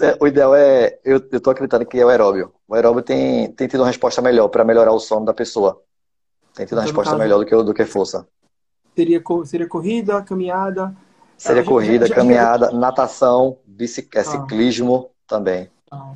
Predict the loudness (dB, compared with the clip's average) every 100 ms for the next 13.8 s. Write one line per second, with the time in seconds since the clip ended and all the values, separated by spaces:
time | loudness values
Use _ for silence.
0 | -20 _ _ _ -8 -4 -2 -2 -4 -4
1 | -2 -2 -2 -4 -2 -2 -2 0 -2 0
2 | 0 -2 -4 -10 -10 -12 -10 -12 -10 -8
3 | -6 -6 -6 -6 -8 -8 -10 -10 -8 -6
4 | -6 -6 -6 -8 _ _ _ _ _ -10
5 | -6 -6 -2 0 0 0 -6 -20 _ _
6 | _ _ -10 -8 -8 -8 -8 -6 -6 -6
7 | -12 -18 _ -20 -12 -10 -8 -8 -8 -6
8 | -4 -4 -6 -12 -20 _ _ _ _ -16
9 | -4 0 2 2 2 0 2 2 2 0
10 | 0 -2 -2 0 0 2 0 -2 0 2
11 | 2 2 2 0 -2 _ -6 -2 0 0
12 | 0 -2 -2 -2 -4 -12 _ _ _ -2
13 | 0 0 -2 -2 0 0 0 -2